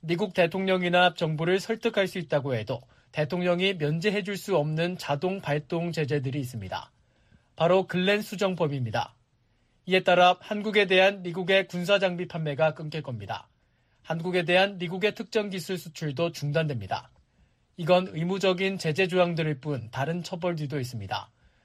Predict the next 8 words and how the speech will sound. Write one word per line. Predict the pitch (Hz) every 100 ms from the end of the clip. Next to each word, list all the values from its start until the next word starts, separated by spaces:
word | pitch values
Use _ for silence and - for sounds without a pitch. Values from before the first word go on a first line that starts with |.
| _ _ _ _
원자력 | 165 175 190 202 202
공급 | 170 170 202
국가 | - 175 - 180
그룹이 | 165 156 139 175
한국에 | 175 208 202 196 202
가하는 | 185 170 165 180
제한들에 | 165 156 156 147 143
대해 | 123 110 127 -